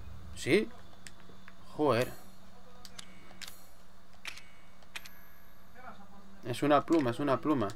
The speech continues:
Pero espera un momento, que antes este parecía que, vale, vale, igual sacamos la contraseña de aquí. No sé eso. ¿En serio?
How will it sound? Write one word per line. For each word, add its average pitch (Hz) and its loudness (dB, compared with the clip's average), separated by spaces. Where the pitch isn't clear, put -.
Pero 113 6
espera 160 4
un 180 10
momento, 160 8
que 120 4
antes 156 4
este 180 4
parecía 131 6
que, 196 10
vale, 180 4
vale, 196 6
igual 175 4
sacamos 202 6
la 185 6
contraseña 170 4
de 151 6
aquí. 165 6
No 120 0
sé 156 -4
eso. - -2
¿En 123 -4
serio? 110 8